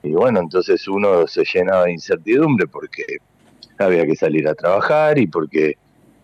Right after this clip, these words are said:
este, también querías tener algo de libertad.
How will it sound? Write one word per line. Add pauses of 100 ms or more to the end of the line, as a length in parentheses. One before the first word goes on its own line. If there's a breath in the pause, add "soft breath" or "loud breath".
(120)
este,
también
querías (200)
tener
algo
de
libertad.